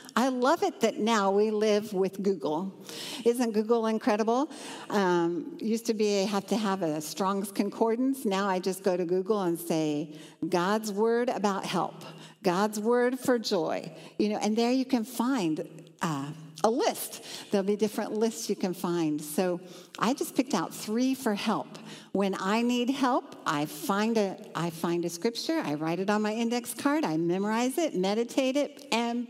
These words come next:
pray it. That is how God has helped me fight my natural tendency to be depressed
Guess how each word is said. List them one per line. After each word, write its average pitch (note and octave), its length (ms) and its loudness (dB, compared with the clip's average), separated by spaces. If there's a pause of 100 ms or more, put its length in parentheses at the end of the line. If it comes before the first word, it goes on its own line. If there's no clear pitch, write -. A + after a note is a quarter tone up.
(220)
pray B3 300 0
it. F#3 480 -4 (600)
That F#3+ 480 0
is F#3 200 -4
how D#3 220 -2
God D#3 320 -2
has D#3 180 -4
helped D#3+ 340 -4
me E3+ 400 0 (180)
fight - 800 -4 (720)
my F3 180 0
natural F3 480 -2
tendency - 1120 -6 (360)
to - 120 -4
be E3 140 0
depressed - 720 -10